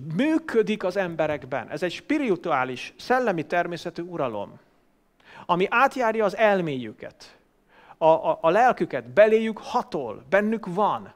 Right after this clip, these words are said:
És hogy nevezi azokat az embereket, akik a,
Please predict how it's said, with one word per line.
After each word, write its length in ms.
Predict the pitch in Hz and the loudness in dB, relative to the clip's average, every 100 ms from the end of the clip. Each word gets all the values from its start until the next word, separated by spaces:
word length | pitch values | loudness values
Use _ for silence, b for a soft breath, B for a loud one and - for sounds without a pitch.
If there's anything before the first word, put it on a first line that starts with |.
| _ _ _ _ B B B B B | _ _ _ _ B B B B B
És 220 | 160 151 | -6 -4
hogy 160 | - 190 | -2 0
nevezi 360 | 202 208 185 | 0 0 0
azokat 480 | 202 196 196 214 - - | 0 0 0 -2 -2 -6
az 120 | 185 | -4
embereket, 640 | 196 185 190 185 196 - - | -2 0 0 0 -2 -2 -2
akik 460 | 170 - 190 - | -2 -2 -8 -4
a, 320 | 165 160 156 | 0 2 0